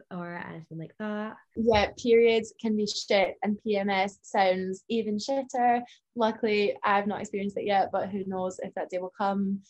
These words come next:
Speaker 2: At least if it does, I'll know how to tackle it. So yeah, our, I think our, like, uh, what you call it, conclusion or takeaway from this episode was, as usual, take care of yourself.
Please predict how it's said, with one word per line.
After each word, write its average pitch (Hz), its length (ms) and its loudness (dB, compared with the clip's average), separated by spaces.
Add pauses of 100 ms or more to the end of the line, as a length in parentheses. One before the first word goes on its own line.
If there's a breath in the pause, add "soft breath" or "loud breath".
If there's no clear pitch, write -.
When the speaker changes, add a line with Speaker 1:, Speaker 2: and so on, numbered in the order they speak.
(280 soft breath)
Speaker 2:
At 214 100 8
least 262 280 2
if 320 100 0
it - 80 0
does, 320 320 6 (100)
I'll 233 200 6
know 226 460 4
how 214 180 0
to 202 260 0
tackle 185 440 0
it. 208 200 2 (380)
So 214 640 0
yeah, 220 420 4
our, 233 300 4 (100)
I 254 80 0
think 247 300 -2
our, 262 180 4
like, 254 300 -4 (180)
uh, 214 400 0
what 202 180 -4
you - 140 -14
call 185 180 -2
it, 180 200 -4
conclusion 196 640 -4
or 185 360 -4 (500)
takeaway 202 440 -8
from 196 120 -10
this 190 200 -10
episode 190 500 -10
was, 185 180 -8 (560 soft breath)
as 190 260 -6
usual, 180 380 -8 (180)
take - 220 -12
care 180 180 -8
of 180 120 -14
yourself. 170 420 -16